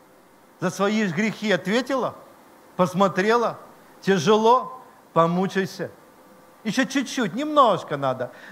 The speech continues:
до окончания света». Он не сказал этих слов. Он сказал им простые, простую вещь. Я сказала, что у меня есть живая вода. Это ответ, я Машиах,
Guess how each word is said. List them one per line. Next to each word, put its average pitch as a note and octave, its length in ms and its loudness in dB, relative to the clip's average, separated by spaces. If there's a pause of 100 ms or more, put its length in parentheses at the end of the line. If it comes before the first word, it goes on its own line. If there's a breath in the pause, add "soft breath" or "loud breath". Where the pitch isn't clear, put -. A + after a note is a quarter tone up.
до E3+ 180 2
окончания G#3+ 580 0
света». D3 440 -10 (1400)
Он F#3 80 -4
не G#3 100 -2
сказал A#3 420 -2
этих A3+ 200 -6
слов. B3+ 300 -10 (1400)
Он D#3 80 -6
сказал F#3 340 2
им F#3 80 0
простые, G#3+ 640 -6
простую G#3+ 400 -6
вещь. F#3 320 -6 (480 loud breath)
Я B2+ 80 -14
сказала, G3 400 2
что G3+ 400 -4 (1200)
у E3+ 100 -2
меня G3 280 2
есть D#3 300 -2
живая F#3 340 2
вода. G3 380 0 (1300 loud breath)
Это F#3+ 220 -2
ответ, G3+ 640 2 (100)
я A#3+ 260 6
Машиах, A3+ 560 -4